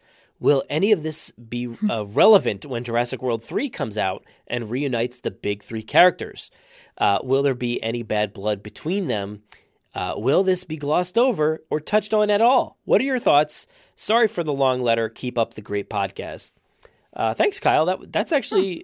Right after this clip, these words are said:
Speaker 2: Hmm.
Speaker 1: that's actually really good, and I think it, it's a good jumping off point, um, for something that I, yeah, I don't think we really talk about as far as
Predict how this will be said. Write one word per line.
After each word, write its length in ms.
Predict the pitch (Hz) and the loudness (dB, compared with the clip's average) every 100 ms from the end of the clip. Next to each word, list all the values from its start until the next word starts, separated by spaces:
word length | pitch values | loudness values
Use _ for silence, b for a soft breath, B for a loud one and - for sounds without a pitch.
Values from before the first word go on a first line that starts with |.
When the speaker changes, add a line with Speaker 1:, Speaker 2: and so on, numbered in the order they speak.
| _ _ - | _ _ -6
Speaker 2:
Hmm. 60 | 185 | -2
Speaker 1:
that's 120 | 359 | 0
actually 260 | 294 262 | -2 -2
really 200 | 220 208 170 | 2 4 6
good, 240 | 202 180 | 4 4
and 80 | 127 | 2
I 40 | |
think 200 | 131 196 190 | 0 0 2
it, 240 | 160 - | 0 -2
it's 160 | 143 123 | -4 -6
a 60 | 127 | -4
good 240 | 123 151 | -2 -2
jumping 380 | 143 151 143 101 | -2 -2 -4 -2
off 220 | 131 160 | -4 -4
point, 340 | - 104 80 _ b b b b | -8 -8 -8 _ b b b b
um, 320 | - 104 104 101 | -4 -2 -2 -6
for 560 | - 127 123 113 110 _ _ _ _ _ _ | -4 0 2 2 -2 _ _ _ _ _ _
something 320 | - 196 202 202 | 0 2 2 0
that 200 | 156 - | 0 0
I, 180 | 160 147 | -4 -4
yeah, 180 | 214 226 | 2 4
I 60 | 208 | 4
don't 180 | 240 247 | 2 -2
think 160 | 254 | -10
we 80 | 233 | -8
really 260 | 208 226 226 | -4 -2 -4
talk 360 | - 202 233 | -4 -6 -2
about 300 | 190 135 117 | 2 4 2
as 200 | 117 120 | 0 -4
far 260 | - 143 131 | 2 4 4
as 540 | 127 120 117 110 - | 2 0 0 -2 -6